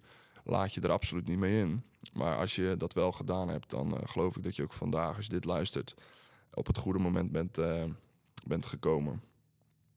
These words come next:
Eh, wat je ook wel veel ziet in de praktijk is bijvoorbeeld een uithuwelijking aan een secteleider. Er zijn in Nederland verschillende sectes geweest en nog steeds. <clears throat> En onder het gehoor en in het gehoor van zulke leiders word je gewoon misleid. En dat zijn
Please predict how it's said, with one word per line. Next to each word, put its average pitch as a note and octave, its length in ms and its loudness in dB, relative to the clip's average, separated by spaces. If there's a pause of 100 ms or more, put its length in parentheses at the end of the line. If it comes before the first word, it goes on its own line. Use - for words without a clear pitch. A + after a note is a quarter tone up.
(380)
Eh, - 100 0
wat F#2 160 -2
je - 60 -2
ook E2+ 80 -2
wel F2 120 2
veel F2+ 180 2
ziet F#2+ 140 -2
in F2+ 60 0
de F#2 60 0
praktijk E2 360 -2
is - 80 -10
bijvoorbeeld F#2 300 -2
een - 100 -4
uithuwelijking F2+ 720 -2 (440)
aan E2 160 -4
een E2+ 80 0
secteleider. D2 640 0
Er E2+ 80 0
zijn F2 220 0
in F2 80 0
Nederland F2 340 0
verschillende G2 420 -2
sectes D#2+ 500 -2
geweest F#2 540 0
en C#2 80 -6
nog C2 140 -6
steeds. A#2 420 0 (560)
<clears throat> - 580 2
En D#2+ 160 -4 (100)
onder G2+ 260 2
het G#2 100 0
gehoor G2 440 4
en F2 180 0
in E2+ 120 0
het F#2 180 -2
gehoor G2 380 2
van F#2+ 140 -2
zulke F2+ 320 0
leiders F#2 640 2
word F2+ 200 -4
je F#2+ 100 0
gewoon F#2 220 0
misleid. F#2 520 0
En B1+ 60 -4
dat F2 120 -4
zijn F2 320 -2